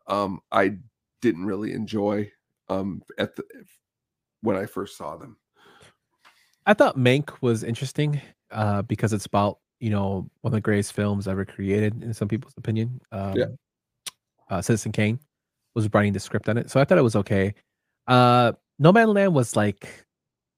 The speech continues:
Speaker 2: it was okay. Uh, I would've went with, yeah, it was very long. I would've went with Judas and the Black Messiah too.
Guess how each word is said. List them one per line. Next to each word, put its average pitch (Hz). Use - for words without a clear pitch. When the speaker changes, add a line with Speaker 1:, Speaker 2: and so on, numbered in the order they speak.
Speaker 2:
it 143
was 190
okay. 110
Uh, 107
I 135
would've 135
went 113
with, 117
yeah, 110
it 127
was 127
very 110
long. 101
I 143
would've 165
went 156
with 135
Judas 117
and -
the 98
Black 98
Messiah 98
too. 95